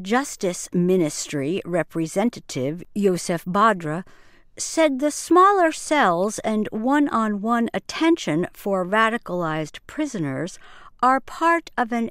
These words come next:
effort to rehabilitate them. Experts point to Denmark as an example of an open system that could also help fight radicalism.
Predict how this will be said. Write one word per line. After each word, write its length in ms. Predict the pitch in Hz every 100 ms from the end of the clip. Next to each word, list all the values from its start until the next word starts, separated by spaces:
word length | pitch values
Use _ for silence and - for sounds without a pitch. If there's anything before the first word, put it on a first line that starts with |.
| -
effort 500 | 285 - 175 175 - - -
to 160 | 277 233
rehabilitate 1080 | 160 175 202 196 254 226 196 - 147 123 -
them. 560 | - 127 113 113 104 101 _ - - - - - _
Experts 640 | 170 208 - - 165 190 -
point 400 | - 302 302 -
to 220 | - 302 269
Denmark 640 | 339 339 302 180 139 165 - -
as 260 | 151 160
an 100 | 180
example 800 | 175 175 180 226 294 339 - 160 -
of 180 | 180 185
an 180 | 202 -
open 420 | 180 160 180 175
system 640 | - - - - 160 143 175 - - -
that 300 | 240 294 -
could 240 | - 311 -
also 500 | - 330 339 - 208
help 380 | 190 - 185 - -
fight 400 | - 175 170 -
radicalism. 1080 | 214 262 269 254 - 165 165 123 113 104